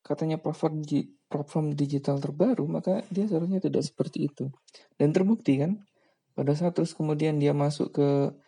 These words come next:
lingkaran presiden, terus kemudian dia, eh, mendapatkan proyek itu. Dan itu bukan cara orang muda. Kalau teman-teman lihat Silicon Valley, kenapa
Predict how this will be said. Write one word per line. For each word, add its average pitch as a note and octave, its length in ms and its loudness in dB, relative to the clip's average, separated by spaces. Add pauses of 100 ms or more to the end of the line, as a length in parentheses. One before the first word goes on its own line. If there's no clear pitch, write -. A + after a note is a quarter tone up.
(500)
lingkaran C#3+ 480 0
presiden, D3+ 480 2
terus - 160 -6
kemudian C#3+ 480 0
dia, C#3+ 320 2 (560)
eh, C3 240 0
mendapatkan C3 560 -2
proyek C3 480 -2
itu. B2+ 240 -2
Dan C3+ 240 2
itu G#3 240 4
bukan C3+ 400 2 (320)
cara D#3+ 320 4
orang C#3 480 2
muda. C3 400 -4 (1120)
Kalau - 160 -2
teman-teman C#3+ 400 2
lihat C#3+ 240 4
Silicon D3 320 0
Valley, D3 400 6
kenapa C#3 480 4